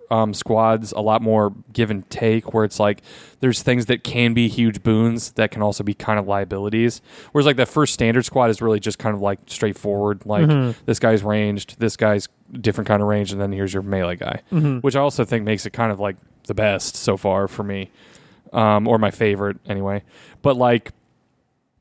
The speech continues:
Speaker 1: yeah, 'cause, like, the electric whip in Blitzkrieg, like, it links, but it
Speaker 2: Mm-hmm.
Speaker 1: will also link through buildings and link through your guys.
Speaker 2: Mm-hmm.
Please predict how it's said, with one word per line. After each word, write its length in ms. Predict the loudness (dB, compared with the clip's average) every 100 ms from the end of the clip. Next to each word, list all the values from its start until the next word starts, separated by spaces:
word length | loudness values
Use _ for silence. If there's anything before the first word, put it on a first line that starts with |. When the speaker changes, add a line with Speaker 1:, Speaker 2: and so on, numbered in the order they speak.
| _ _ _ _ _ _
Speaker 1:
yeah, 300 | 0 2 4
'cause, 200 | 2 2
like, 160 | 2 2
the 180 | 2
electric 440 | 2 0 0 -2 0
whip 200 | 0 0
in 100 | 0
Blitzkrieg, 500 | 0 0 0 0 0
like, 180 | -2 -2
it 160 | -4 -4 _ _ _
links, 580 | -8 -2 -2 -2 -8 -12 _ _ _ _ _
but 140 | 0 2
it 40 |
Speaker 2:
Mm-hmm. 80 | 4
Speaker 1:
will 60 | 4
also 280 | 4 4 0
link 420 | 2 2 0 -10 -14
through 240 | -4 0
buildings 460 | 4 4 4 2 0
and 160 | -2
link 160 | 0 -2
through 180 | -2 -4
your 240 | -2 -2
guys. 500 | 2 4 4 2 -2 -4
Speaker 2:
Mm-hmm. 320 | 2 2 2